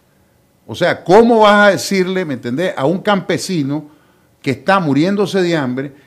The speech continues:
que está viviendo esa media manzana de frijoles, le vas a decir, "No la coseches porque estamos en paro nacional"? Entonces, es bien complejo. Entonces, el problema que hemos tenido con el tema del paro es que no nos hemos puesto de acuerdo todos los sectores.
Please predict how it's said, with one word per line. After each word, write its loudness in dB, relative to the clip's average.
que -6
está 0
viviendo 0
esa -2
media -4
manzana -6
de -2
frijoles, -4
le -2
vas 0
a 0
decir, -6
"No -2
la -2
coseches -8
porque -12
estamos -10
en -8
paro -6
nacional"? -10
Entonces, -10
es -6
bien -4
complejo. -8
Entonces, -10
el -4
problema -2
que -6
hemos -4
tenido -6
con -8
el -10
tema -6
del -6
paro -6
es -2
que -6
no 4
nos -2
hemos -4
puesto -6
de -6
acuerdo -8
todos -4
los -10
sectores. -12